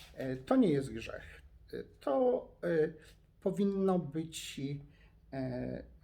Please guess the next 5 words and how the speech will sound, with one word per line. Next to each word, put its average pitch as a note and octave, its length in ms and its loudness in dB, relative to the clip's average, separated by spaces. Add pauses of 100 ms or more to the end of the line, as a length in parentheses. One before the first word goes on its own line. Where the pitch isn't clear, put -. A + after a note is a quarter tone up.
(680)
zajęcie, F3 640 0
które E3+ 600 2 (460)
powoduje, E3+ 760 2 (240)
że, D#3 760 2 (320)
e, - 240 -8